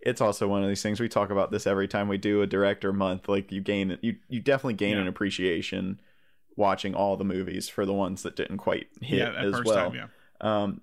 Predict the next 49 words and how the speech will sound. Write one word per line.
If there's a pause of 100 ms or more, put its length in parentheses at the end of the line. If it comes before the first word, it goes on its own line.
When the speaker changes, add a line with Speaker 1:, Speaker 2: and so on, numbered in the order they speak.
Speaker 1:
but
I
think
what
I
really
appreciate
about
this
one
is,
is,
like,
the
quiet
moments,
and
we've
Speaker 2:
Yeah.
Speaker 1:
talked
about
this,
we
talked
about
this
in
Man
on
Fire.
He's (560)
great
at,
at
infusing
these
kind
of
quiet
moments (320)
into,
we,
we
just
think
of
him
as
being